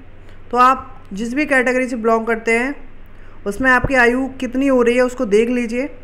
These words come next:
उसी हिसाब से फॉर्म को फिलअप कर सकते हैं। And इसमें आपका जो सिलेबस है, सिलेबस के बारे में मैं बता दूं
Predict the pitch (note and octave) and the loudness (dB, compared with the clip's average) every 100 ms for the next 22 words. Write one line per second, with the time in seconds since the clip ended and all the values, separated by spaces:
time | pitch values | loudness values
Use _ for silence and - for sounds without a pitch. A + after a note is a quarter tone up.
0 | - - - - G3+ C4+ C4+ B3+ B3+ C4+ | -18 -18 -16 -8 -4 -2 2 2 2 -2
1 | A3+ A3 A#3+ A#3+ A#3 A#3+ A3+ A3 A3 A3+ | 0 2 0 2 0 2 -2 -2 -4 -4
2 | A#3+ C#4+ - - - - - - - - | -4 -6 -16 -20 -20 -20 -20 -20 -20 -20
3 | - - - - - - - - - - | -20 -20 -20 -20 -18 -20 -20 -20 -20 -20
4 | - - - - - - - A3 C4+ D4 | -20 -20 -20 -20 -18 -8 0 2 4 4
5 | D4 D4 - - - - - - - - | 4 0 -14 -16 -18 -16 -18 -18 -18 -6
6 | G#3+ C#4 C#4 C#4 C4+ C4+ D4 D4 D4 - | -4 0 4 4 2 2 2 2 -2 0
7 | G#3+ G#3+ C4 D4 C#4 B3+ D4 - - - | 4 6 6 4 4 0 -2 -10 -18 -20
8 | - - - - - - - - - A3+ | -20 -20 -20 -20 -20 -20 -20 -20 -8 2
9 | A#3 B3 C4+ D4 C4 B3+ B3+ C#4 C4+ B3 | 4 4 2 2 4 4 4 2 2 0
10 | A#3 G#3+ G#3+ | 4 4 4